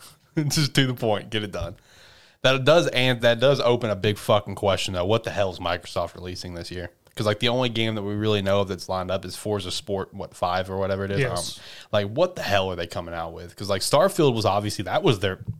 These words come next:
Speaker 1: that was their heavy hitter for, for this holiday season.
Speaker 2: This is what that ninety-minute show is gonna be for.
Speaker 1: Yeah, like,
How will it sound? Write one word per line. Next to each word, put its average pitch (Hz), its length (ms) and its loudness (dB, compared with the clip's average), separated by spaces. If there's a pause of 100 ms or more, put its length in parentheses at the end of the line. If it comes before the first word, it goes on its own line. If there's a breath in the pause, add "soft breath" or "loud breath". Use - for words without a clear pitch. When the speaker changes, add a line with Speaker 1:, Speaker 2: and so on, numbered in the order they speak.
Speaker 1:
that 135 220 4
was 127 160 6
their 110 160 4
heavy 113 260 2
hitter 95 380 -2 (320 loud breath)
for, 113 240 6
for 107 260 2
this 98 160 -2
holiday 101 500 2
season. 87 380 -4 (200 soft breath)
Speaker 2:
This 135 200 -2
is 139 100 -2
what 147 200 -2
that 151 140 -2
ninety-minute 170 500 0
show 214 140 2
is 220 100 0
gonna 180 180 0
be 147 160 -2
for. 139 400 -2 (140)
Speaker 1:
Yeah, 113 240 6
like, 98 340 0